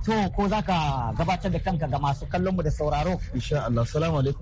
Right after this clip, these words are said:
Speaker 2: wa rahmatullahi wa barakatuh. Ƴan uwa da amana arziki. Da fatan dai kowa da kowa ya wuni lafiya.
Speaker 1: Amin.
Speaker 2: Yana cikin koshin lafiya.
Speaker 1: Hmm.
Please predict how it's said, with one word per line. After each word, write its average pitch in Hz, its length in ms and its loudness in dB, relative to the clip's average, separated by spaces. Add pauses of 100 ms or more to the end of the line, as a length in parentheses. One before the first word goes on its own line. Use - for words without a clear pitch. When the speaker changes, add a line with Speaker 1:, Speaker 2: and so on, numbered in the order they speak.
Speaker 2:
wa - 60 2
rahmatullahi 117 500 0
wa 117 240 0
barakatuh. 131 560 -2
Ƴan 143 140 0
uwa 135 180 0
da 117 80 0
amana 120 320 2
arziki. 117 300 0
Da - 60 0
fatan 151 260 0
dai 151 100 2
kowa 160 240 0
da 147 80 -2
kowa 127 180 -2
ya 127 80 0
wuni 127 160 0
lafiya. 120 360 -2 (160)
Speaker 1:
Amin. 110 180 -2 (380)
Speaker 2:
Yana 151 180 0
cikin 143 220 -2
koshin 120 280 -2
lafiya. 120 380 0 (140)
Speaker 1:
Hmm. 120 160 -2